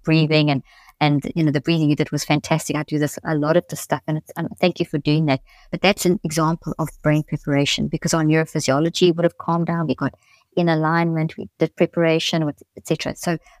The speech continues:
brain preparation incorporates something like we did. It incorporates something like maybe going on for longer, meditation, mindfulness. There's a host of brilliant people out there that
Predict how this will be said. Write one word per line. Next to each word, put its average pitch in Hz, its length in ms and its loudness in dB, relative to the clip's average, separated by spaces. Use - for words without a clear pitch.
brain 202 200 4
preparation 196 500 0
incorporates - 500 -4
something 165 340 -2
like 151 180 -2
we 160 140 2
did. 156 280 2
It 160 80 2
incorporates 160 540 2
something 160 300 0
like 147 200 0
maybe 156 260 0
going 151 240 2
on 151 120 0
for 147 140 -4
longer, 156 480 0
meditation, 156 720 0
mindfulness. 151 540 -4
There's 175 300 0
a 151 60 -6
host 165 280 -2
of - 80 -20
brilliant 147 480 2
people 156 320 2
out 135 200 0
there 151 200 2
that 147 180 0